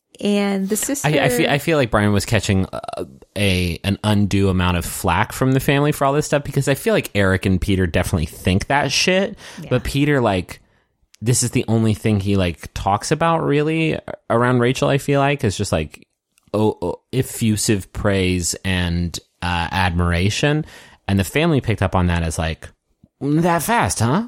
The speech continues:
Speaker 2: Or, wow,
Speaker 1: Yeah. 'Cause if,
Speaker 2: okay."
Speaker 1: if they really did happen in the order that they appear on the show,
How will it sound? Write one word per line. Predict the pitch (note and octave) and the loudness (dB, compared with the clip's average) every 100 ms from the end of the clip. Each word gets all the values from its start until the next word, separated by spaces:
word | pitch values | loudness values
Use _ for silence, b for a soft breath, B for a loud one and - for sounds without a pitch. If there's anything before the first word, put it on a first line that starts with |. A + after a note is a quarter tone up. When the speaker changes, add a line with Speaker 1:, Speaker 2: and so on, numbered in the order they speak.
| - | -8
Speaker 2:
Or, | - B1+ G2+ | -10 -6 -4
wow, | A2 A2+ A#2+ E3 D3+ F2 E2 E2 - | -4 -2 0 0 2 2 0 -4 -6
Speaker 1:
Yeah. | D2 | -2
'Cause | A#2 | 0
if, | D#3+ | 2
Speaker 2:
okay." | F#2+ F2 F#2 | 2 0 0
Speaker 1:
if | C4+ - | -2 0
they | C#4+ | -2
really | C#4+ E4 D#4+ | 0 -2 -4
did | - G3+ G3+ | -2 -4 -4
happen | - F#3+ - F#3 | -8 -8 -4 -2
in | E3+ | -2
the | E3 | -2
order | D#3+ E3 E3+ F3 | -2 0 0 -2
that | E3+ D#3+ | -2 -2
they | D#3+ | -2
appear | D#3 - D#3+ | -4 -4 -2
on | D#3+ D3+ | -2 -4
the | |
show, | D3 - D3 D3 E3+ | -6 -4 -2 -2 -2